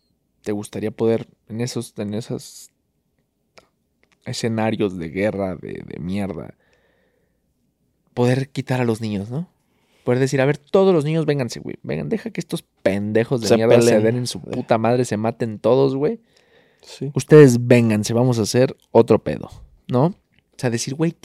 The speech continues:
Speaker 1: saca a los niños, güey. Quita a los niños, quita a los niños. No autorices un puto lanzamiento de misiles donde hay un hospital, güey. No autorices.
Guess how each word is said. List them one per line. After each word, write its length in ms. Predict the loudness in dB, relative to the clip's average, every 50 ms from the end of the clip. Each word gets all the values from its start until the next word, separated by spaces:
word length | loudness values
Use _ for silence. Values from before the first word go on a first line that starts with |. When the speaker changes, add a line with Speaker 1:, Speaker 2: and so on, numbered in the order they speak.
| -20 _ -14
Speaker 1:
saca 320 | -12 -10 -10 -10 -10 -10
a 40 | -8
los 120 | -8 -8 -8
niños, 300 | -8 -8 -8 -8 -10 -12
güey. 180 | -16 -20 -20 _ _ _ _ _ _ _ -8
Quita 220 | -4 0 0 0
a 20 |
los 200 | 0 0 -2 -6
niños, 320 | -6 -8 -6 -8 -8 -10 -12 -12 -12
quita 260 | -10 -8 -2 0 2
a 40 | 4
los 180 | 4 2 2 0
niños. 400 | -2 -2 -2 -2 -2 -2 -4 _ _ _ _ _ _ _ _ _ _ _ _ _ _ _ _ _
No 100 | -2 -2
autorices 580 | 0 0 0 0 0 0 -2 -4 -4 -4 -4 -4
un 160 | -6 -8 -8
puto 260 | -8 -8 -4 -2 -2
lanzamiento 500 | -2 -2 -4 -6 -6 -6 -6 -6 -4 -6
de 40 | -6
misiles 500 | -4 -6 -6 -6 -4 -2 -2 -2 -4 -6
donde 300 | -8 -8 -8 -6 -6 -6
hay 80 | -6 -6
un 80 | -6 -8
hospital, 540 | -12 -12 _ -14 -12 -12 -12 -12 -10 -10
güey. 160 | -8 -8 -8 -6
No 120 | -4 -4
autorices. 880 | -4 -4 -2 -2 -2 -2 -2 -4 -6 -6 -6 -6 -6 -6 -10 -16 -18 -20